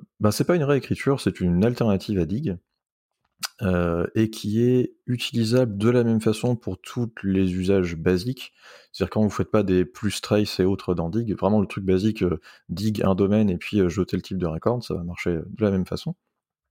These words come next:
Euh, la différence, c'est que le format de sortie est quand même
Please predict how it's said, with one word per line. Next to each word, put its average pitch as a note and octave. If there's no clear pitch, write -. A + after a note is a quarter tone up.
Euh, F2
la G2+
différence, A#2
c'est A2
que -
le F#2+
format B2+
de A#2+
sortie A#2+
est F#2+
quand A#2
même C3+